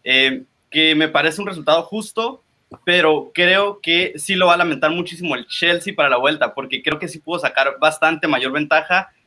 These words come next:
eh, en el Alfredo Di Stéfano, pero sí, creo que se le durmió y lo va a lamentar mucho y lo va a sufrir mucho,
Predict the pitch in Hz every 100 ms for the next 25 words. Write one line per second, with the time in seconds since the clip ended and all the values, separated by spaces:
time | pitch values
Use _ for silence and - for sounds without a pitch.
0 | _ 117 120 120 120 117 110 135 143 -
1 | - 147 170 170 - 139 135 131 123 120
2 | - 175 135 - _ _ - 160 165 180
3 | 170 143 143 131 127 135 165 170 151 135
4 | 135 151 139 - 147 170 170 131 127 127
5 | - 151 170 180 208 208